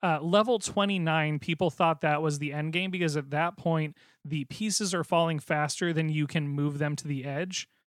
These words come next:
Um, like, if you just hold down the button, it, you can't get over to it fast enough. Like, you have no mobility. And somebody then figured out a slightly different way of holding the controller and playing,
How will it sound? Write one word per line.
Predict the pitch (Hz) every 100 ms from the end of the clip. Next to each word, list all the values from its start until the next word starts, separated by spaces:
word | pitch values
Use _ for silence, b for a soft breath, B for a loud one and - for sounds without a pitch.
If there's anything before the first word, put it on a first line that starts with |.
| -
Um, | 160 143 139
like, | 156
if | 156
you | 165
just | 160 151
hold | 160 156 143
down | 156 147
the |
button, | 131 147 147 147 139 131 _
it, | 175 151 180
you | 160 156 147
can't | 175 160
get | 160
over | 151 147
to |
it | 147 -
fast | 151 135 -
enough. | 156 143
Like, | 143 135
you | 151 147
have | 143
no | 151
mobility. | 147 139 139 135 135 143 151 B
And | 175 170
somebody | - 190 185 175
then | 165 165
figured | 175 160 160
out | 156 156
a | 180 143
slightly | - 240 240 190
different | 170 156 165
way | 160 151
of | 143
holding | 170 160 151
the |
controller | 139 139 175 156 143
and | 131
playing, | 208 202 196 190